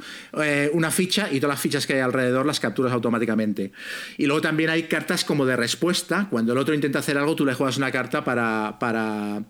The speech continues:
fastidiárselo, darle la vuelta o anularlo, ¿no?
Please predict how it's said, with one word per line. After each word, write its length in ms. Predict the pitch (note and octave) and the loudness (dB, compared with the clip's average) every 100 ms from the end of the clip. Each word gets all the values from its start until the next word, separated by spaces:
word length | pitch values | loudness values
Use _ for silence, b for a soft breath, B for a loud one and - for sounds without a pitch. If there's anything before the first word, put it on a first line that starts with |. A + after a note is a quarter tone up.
| B B - | B B -4
fastidiárselo, 880 | C3+ B2+ B2+ D3+ E3+ - C#3+ D#3 D#3 | -2 0 2 2 2 2 2 2 2
darle 220 | C3 C3 | 2 2
la 100 | B2+ | 2
vuelta 460 | C#3+ F#3 F3+ F3+ | 2 2 0 0
o 80 | F3 | 2
anularlo, 480 | B2+ A#2 A#2+ A2 G2+ | 2 2 2 2 0
¿no? 180 | D3 | 0